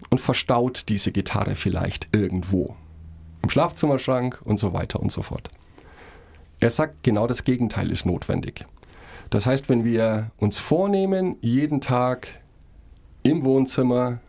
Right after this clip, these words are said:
vor dem Kamin, keine Ahnung, Gitarre spielen zu lernen, muss die Gitarre dominieren. Die muss an diesem Ort stehen und meinetwegen mitten im Zimmer. Ich denke, ich kenne das von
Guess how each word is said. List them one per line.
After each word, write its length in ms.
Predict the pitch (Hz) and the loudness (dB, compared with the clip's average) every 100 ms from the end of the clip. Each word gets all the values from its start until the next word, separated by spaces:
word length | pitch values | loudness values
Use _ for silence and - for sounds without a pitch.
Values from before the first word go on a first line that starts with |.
| - | -16
vor 220 | - 127 | -2 0
dem 180 | - 87 | 0 -2
Kamin, 480 | - 107 127 143 143 - - | 0 2 2 -2 -8 -14 -6
keine 280 | - 92 - | -2 0 0
Ahnung, 260 | 135 143 - - - | -2 -4 -8 -16 -6
Gitarre 420 | - - 139 117 | -2 0 0 -2
spielen 320 | - 82 85 | -2 -2 -2
zu 140 | - | -2
lernen, 340 | 98 60 143 156 - - - - - | 0 0 0 -4 -10 -20 -20 -20 -2
muss 540 | 98 110 151 175 - - | 2 4 2 0 -6 -2
die 100 | 113 | 0
Gitarre 720 | 101 98 - 123 135 139 143 - - - - - - - - - | 0 -4 -2 0 0 0 -2 -6 -18 -20 -20 -20 -20 -20 -20 -2
dominieren. 600 | - 110 107 135 113 101 98 - - | 2 4 4 2 0 -6 -12 -12 0
Die 80 | 107 | 2
muss 500 | 104 127 175 - - | 4 2 0 -4 -2
an 180 | 107 104 | -2 0
diesem 360 | 135 147 143 | -2 0 -2
Ort 260 | 127 123 - | 0 0 0
stehen 320 | - 131 117 | -2 0 0
und 200 | - 95 | -2 -2
meinetwegen 800 | 110 107 120 139 127 127 120 120 | 0 2 2 0 0 -2 0 -2
mitten 440 | - 104 104 - 117 | 0 0 0 -2 -2
im 180 | - 98 | -2 -2
Zimmer. 340 | - 101 - - - - - - - - - - - - - | 0 0 -4 -8 -20 -20 -18 -20 -20 -20 -20 -20 -20 -4 -2
Ich 120 | 120 | 2
denke, 240 | 175 190 | 2 2
ich 180 | 165 143 | -2 0
kenne 220 | - 185 | 2 2
das 200 | 196 160 | 2 -2
von 480 | - 143 131 131 120 | 0 2 4 4 0